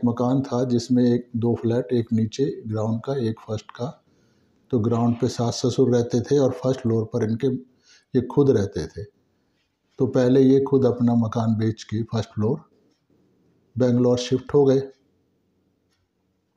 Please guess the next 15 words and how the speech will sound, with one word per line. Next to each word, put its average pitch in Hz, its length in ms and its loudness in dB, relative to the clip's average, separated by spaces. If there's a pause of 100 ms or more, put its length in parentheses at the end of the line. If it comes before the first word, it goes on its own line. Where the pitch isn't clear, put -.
(220)
और 120 160 0
सास 123 360 -2
ससुर 127 260 0
यहीं। 117 280 2 (500)
अब 120 140 2
बेंगलोर 147 460 4
में 143 160 4
इनके 147 380 4
पास 135 420 -2
अपना 135 380 2
एक 123 220 0
फ्लैट 104 380 -4
है - 200 -12 (1400)
जो 143 640 2
इनकी 139 400 4